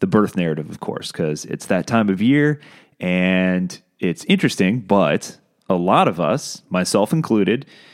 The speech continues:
grew up hearing kind of a blending of the birth stories that are contained within the Gospels. And so what I wanna talk about today is, um, I wanna differentiate between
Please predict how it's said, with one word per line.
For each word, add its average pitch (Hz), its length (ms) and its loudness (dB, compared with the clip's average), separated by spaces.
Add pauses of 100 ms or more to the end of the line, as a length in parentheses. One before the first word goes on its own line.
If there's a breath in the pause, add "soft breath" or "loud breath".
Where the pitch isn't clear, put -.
(220 loud breath)
grew 143 240 4
up 104 320 0
hearing 110 500 0
kind 156 220 0
of 190 60 2
a 151 60 4
blending 107 760 2
of 90 520 2
the - 60 0
birth 190 200 2
stories 71 480 -2
that 95 180 0
are 98 80 2
contained 104 340 -2
within 101 240 2
the 101 80 0
Gospels. 90 580 -2
And 104 140 -2
so 123 160 2
what 127 160 4
I 170 80 4
wanna 180 240 2
talk 135 260 0
about 110 240 0
today 98 520 0 (560 loud breath)
is, 87 560 2
um, 85 240 0
I 92 60 0
wanna 123 200 4
differentiate 113 640 2
between 98 560 0